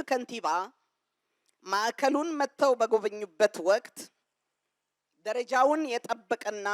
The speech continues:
ውበቱም የተሟላ እንዲሆን መመሪያ ሰጥተው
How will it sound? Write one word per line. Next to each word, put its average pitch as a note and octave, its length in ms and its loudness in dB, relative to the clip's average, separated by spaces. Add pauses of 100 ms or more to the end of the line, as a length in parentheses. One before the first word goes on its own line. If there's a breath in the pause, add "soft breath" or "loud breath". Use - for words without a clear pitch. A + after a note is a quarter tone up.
(960)
ውበቱም B3 460 -4 (100)
የተሟላ B3 640 -2
እንዲሆን G3+ 460 -4
መመሪያ G#3 540 -8
ሰጥተው F#3+ 500 2